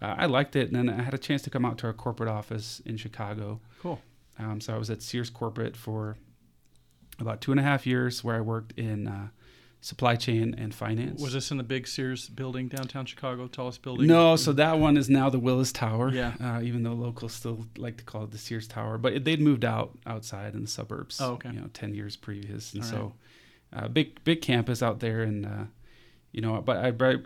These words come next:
Speaker 1: I learned some great things about, you know, spreadsheets,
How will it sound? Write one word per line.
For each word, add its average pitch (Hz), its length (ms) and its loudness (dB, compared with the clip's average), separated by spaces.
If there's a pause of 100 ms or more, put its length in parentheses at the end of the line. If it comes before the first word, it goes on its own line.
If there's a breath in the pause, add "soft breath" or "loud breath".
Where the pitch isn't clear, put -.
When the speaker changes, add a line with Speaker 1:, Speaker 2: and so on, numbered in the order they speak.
Speaker 1:
I 127 60 4
learned 151 260 4
some 139 140 0
great 123 240 0
things 120 180 2
about, 110 380 -4 (240)
you 110 100 -10
know, 104 220 -8
spreadsheets, - 960 -6